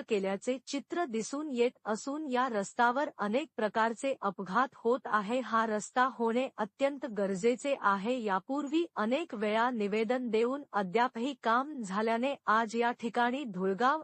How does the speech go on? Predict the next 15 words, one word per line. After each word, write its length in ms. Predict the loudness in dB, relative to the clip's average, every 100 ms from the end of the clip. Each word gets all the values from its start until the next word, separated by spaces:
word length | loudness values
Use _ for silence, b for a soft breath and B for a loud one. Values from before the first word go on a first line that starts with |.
| -4
एरंडगाव 680 | -2 0 0 0 2 2 0
रस्त्यावर 640 | -2 -2 0 2 2 -2 2
आज 280 | 2 2 0
रोजी 400 | 0 0 0 -4
ग्रामस्थाच्या 920 | -2 0 0 0 -4 0 0 0 -2
वतीने 500 | 0 -2 -2 0 -2
व 200 | -2 -2
महाराष्ट्र 680 | 0 0 0 0 -2 -4 -4
प्रदेश 540 | 0 0 2 0 -2 -4
किसान 380 | 0 0 0 0
काँग्रेसचे 680 | 0 2 2 0 0 -2 0
सचिव 520 | -2 -4 -2 -4 0
मा 160 | 0 0
एकनाथ 580 | -2 -2 0 0 -2 -4 0
गायकवाड 560 | 0 0 -2 0 0